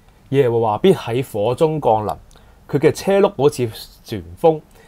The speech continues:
以烈怒咧施行報應，以火焰咧施行責罰。因為耶和華喺一切有血氣嘅人身上，必以火同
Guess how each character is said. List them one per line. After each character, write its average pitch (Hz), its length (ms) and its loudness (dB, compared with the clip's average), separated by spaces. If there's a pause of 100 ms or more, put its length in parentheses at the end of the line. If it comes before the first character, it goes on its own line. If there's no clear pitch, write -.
(140)
以 117 380 -2 (300)
烈 127 220 -4 (100)
怒 123 280 2
咧 151 140 0
施 165 240 -4
行 104 120 -14 (640)
報 110 340 -2
應， 101 160 -6 (300)
以 127 100 -8
火 117 460 -2
焰 120 220 -6
咧 135 160 -8 (240)
施 - 200 -8
行 107 220 -8
責 98 220 -10
罰。 - 160 -14 (880)
因 214 120 4
為 180 120 4
耶 104 180 -4
和 95 80 -10
華 92 240 -8
喺 139 180 -2
一 185 60 -4
切 117 320 -8
有 113 100 -4
血 123 180 -10
氣 117 220 -10
嘅 120 120 -6
人 95 160 -10
身 156 200 -2
上， 104 300 -8 (360)
必 165 100 6
以 113 240 -4
火 104 360 -4
同 92 140 -10